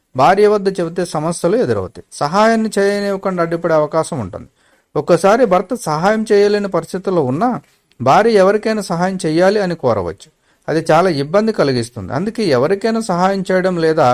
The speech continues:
బహుమతి ఇవ్వాలని అనుకుంటే మీకు మీరుగా దానిని నెరవేర్చేయండి, భార్యకు తెలియనివ్వకుండా అంటారు ఆచార్య చాణక్య. So ఫ్రెండ్స్, మరి ఈ నాలుగు విషయాలు భర్తలు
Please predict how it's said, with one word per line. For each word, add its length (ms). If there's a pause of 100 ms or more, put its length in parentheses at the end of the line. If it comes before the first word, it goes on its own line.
(400)
బహుమతి 560
ఇవ్వాలని 420
అనుకుంటే 420 (160)
మీకు 280
మీరుగా 400
దానిని 280 (100)
నెరవేర్చేయండి, 720 (420)
భార్యకు 460
తెలియనివ్వకుండా 720 (140)
అంటారు 320 (160)
ఆచార్య 360 (340)
చాణక్య. 380 (120)
So 120
ఫ్రెండ్స్, 260 (100)
మరి 120 (120)
ఈ 40 (120)
నాలుగు 340
విషయాలు 400 (840)
భర్తలు 500